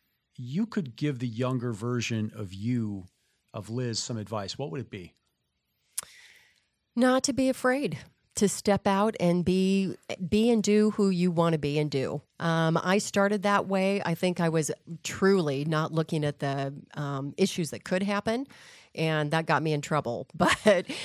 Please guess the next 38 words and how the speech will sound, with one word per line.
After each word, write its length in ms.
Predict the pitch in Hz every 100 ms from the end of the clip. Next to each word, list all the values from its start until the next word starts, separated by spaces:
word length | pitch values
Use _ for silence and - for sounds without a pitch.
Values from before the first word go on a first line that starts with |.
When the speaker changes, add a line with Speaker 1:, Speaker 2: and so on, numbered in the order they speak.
| 294
Speaker 2:
it's 440 | - 190 - 180
stepping 500 | - - 208 247 247
out, 460 | 208 170 156 156 170
being 240 | 190 208
that 180 | 226 185
risk 240 | 170 190 -
taker, 420 | 185 165 156 - -
and 300 | 190 175 170
having 280 | 170 165 151
the 80 |
support 380 | 143 160 - 147
around 340 | 139 135 139 139
you, 80 |
not 200 | 151 170
thinking 260 | - 165 151
you 80 | 147
had 80 | 143
to 60 |
do 160 | 139 139
it 60 | 135
alone. 440 | 139 120 - 165 _ _ _ - _ _ _ _ _ _ _ _ _ -
Speaker 1:
Appreciate 500 | 135 120 123 107 -
that. 280 | 95 92 - _ _ _
If 180 | - -
there 180 | 180 220
was 760 | 214 143 131 127 120 - - - _ _ _ _ _ _
a 60 | 123
young 260 | 120 147
lady 240 | 135 131 123
that 100 | 110
wanted 240 | 117 117
to 60 | 107
follow 460 | - 143 120 120
your 320 | 113 104 104 98
path 540 | - 98 - - - _ _ _ _ _ _ _ _ -
in 80 |
your 100 | 104
footsteps, 580 | 110 - 101 - 87 -